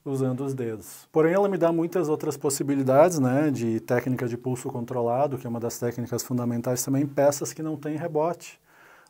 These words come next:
né, por exemplo, o surdo, por exemplo, o hi-hat, né, tocado com o pescoço, ou qualquer outra peça que eu venha adicionar na bateria que não tenha, né, muito rebote, ou tenha menos rebote.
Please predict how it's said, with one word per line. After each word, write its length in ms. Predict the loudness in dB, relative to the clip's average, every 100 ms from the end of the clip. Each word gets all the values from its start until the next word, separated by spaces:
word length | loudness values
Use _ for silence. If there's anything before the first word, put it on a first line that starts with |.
| -8
né, 140 | -6
por 160 | -4 -4
exemplo, 280 | -6 -8
o 40 | -12
surdo, 440 | -8 -6 -6 -8
por 180 | -10 -12
exemplo, 520 | -10 -10 -10 -10 -10
o 40 | -8
hi-hat, 920 | -6 -6 -6 -4 -4 -4 -8 -18 -20 _ -20 _ -10
né, 140 | -8
tocado 400 | -8 -8 -8 -8
com 180 | -8 -8
o 40 |
pescoço, 720 | -6 -6 -4 -4 -2 -6 -12 -20 -20 _
ou 140 | -8 -6
qualquer 300 | -6 -2 0
outra 280 | 0 -2 -6 -10 -4
peça 400 | 0 0 0 -4
que 80 | -4
eu 80 |
venha 240 | -2 -2 -2
adicionar 400 | -4 -6 -6 -4
na 100 | -4
bateria 400 | -4 -4 -2 -4
que 120 | -4
não 220 | -6 -6
tenha, 600 | -6 -6 -6 -4 -6 -8 -12 _ _ _ _ -12
né, 280 | -10 -10
muito 320 | -10 -10 -10 -8
rebote, 600 | -8 -8 -10 -12 -16 -16
ou 100 | -14
tenha 240 | -10 -8
menos 500 | -6 -4 -4 -4 -6
rebote. 600 | -8 -12 -12 -14 -18 -20